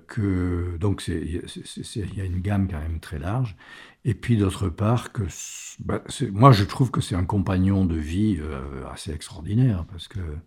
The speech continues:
enfin, c'est comme la lecture en général, c'est-à-dire ça ouvre sur plein de choses, quoi. Alors que les gens qui commencent ou qui sont dans un état de dépendance, euh, à la, à cause de leur vue,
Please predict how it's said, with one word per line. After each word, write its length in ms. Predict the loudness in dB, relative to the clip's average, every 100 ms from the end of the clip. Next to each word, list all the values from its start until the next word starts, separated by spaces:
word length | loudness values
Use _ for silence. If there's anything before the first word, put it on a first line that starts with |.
| _ -20 -20 -20 -10
enfin, 160 | -4 -2
c'est 160 | 0
comme 200 | 2 2
la 120 | 2
lecture 360 | 0 -2 0 0
en 60 | 2
général, 400 | 4 8 8 6
c'est-à-dire 260 | 0 -2
ça 180 | 0 2
ouvre 460 | 6 6 6 2 -4
sur 300 | -6 -8 -8
plein 260 | -4 0
de 60 | 2
choses, 400 | 4 4 2 -2
quoi. 220 | -8 -10 -14 -20 -20 -20 -20 -20 -20 -20 _
Alors 360 | 0 0 0 -2
que 120 | -6 -6 -8 -20 -10
les 200 | -4 -2
gens 500 | 0 4 6 6 2 -8 _ _ _
qui 160 | -12 -10
commencent 640 | -4 0 2 4 2 0 -4
ou 60 |
qui 180 | -8 -8
sont 320 | 0 4 6
dans 280 | 4 2 0
un 80 | 0
état 300 | -2 -2 -4
de 120 | -2
dépendance, 640 | -4 -4 -2 -2 -2 -4 -8
euh, 180 | -8
à 40 | -8
la, 260 | -10 -10
à 40 | -8
cause 240 | -6 -6
de 80 | -6
leur 220 | -6 -8
vue, 340 | -6 0 0